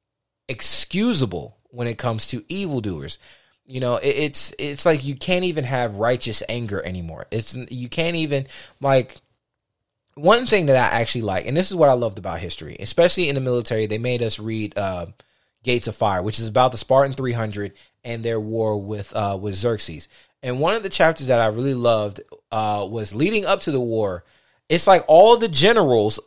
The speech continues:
involved in the war would meet up and they would all conversate, but then they would all pretty much crack jokes at each other, insult each other in a respectful way.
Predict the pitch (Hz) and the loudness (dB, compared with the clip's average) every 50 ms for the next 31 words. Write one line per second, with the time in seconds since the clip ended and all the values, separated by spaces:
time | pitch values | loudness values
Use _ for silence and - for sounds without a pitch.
0 | - 123 - - 147 151 147 127 113 170 214 262 277 269 233 190 165 160 143 135 | -12 -16 -10 -4 -4 -2 0 4 8 10 10 12 10 10 8 6 2 2 0 2
1 | 139 135 127 113 110 104 107 110 123 143 151 135 107 90 82 - - - 98 104 | 2 2 2 2 -2 -4 -6 -6 -8 -6 -4 -4 -4 -4 -6 -8 -12 -10 -10 -8
2 | 110 113 110 104 - - 117 127 131 123 117 - - - 143 151 156 135 117 - | -6 -6 -4 -4 0 2 4 6 6 4 4 2 -2 -2 0 0 0 0 -2 -2
3 | 113 107 104 92 104 110 127 123 127 127 123 123 - - 120 135 139 135 131 120 | -2 -4 -4 -4 -6 -6 -4 -2 -2 -2 -2 -2 -2 0 2 4 6 6 6 4
4 | 113 110 110 - _ _ _ _ _ _ _ _ _ _ _ _ _ _ _ _ | 2 0 -4 -8 _ _ _ _ _ _ _ _ _ _ _ _ _ _ _ _
5 | _ _ _ _ _ _ _ _ _ _ _ _ _ _ _ _ _ _ _ _ | _ _ _ _ _ _ _ _ _ _ _ _ _ _ _ _ _ _ _ _
6 | _ _ _ _ _ - - 277 294 285 269 247 233 220 196 180 - - - - | _ _ _ _ _ -2 0 0 2 2 2 4 6 6 6 6 4 0 -2 -2
7 | - - - _ _ _ _ _ _ _ _ - - - 208 185 175 160 131 120 | -6 -10 -14 _ _ _ _ _ _ _ _ -6 -2 0 0 0 0 0 2 6
8 | 151 156 156 147 - 147 120 107 107 95 - - 101 90 80 76 - - 180 175 | 8 8 8 8 6 2 2 2 0 -2 -4 -6 -6 -6 -8 -6 0 0 2 4
9 | 165 - - - 208 208 226 214 208 170 139 - 135 117 107 104 101 - - 143 | 4 4 4 6 6 4 4 2 -2 -4 -2 2 2 2 2 0 -2 -4 -2 -4
10 | 143 135 127 123 - - 151 143 135 - 135 123 120 135 131 113 101 95 | -2 -2 -2 -4 -2 0 0 0 0 0 -4 -2 0 2 2 0 0 -4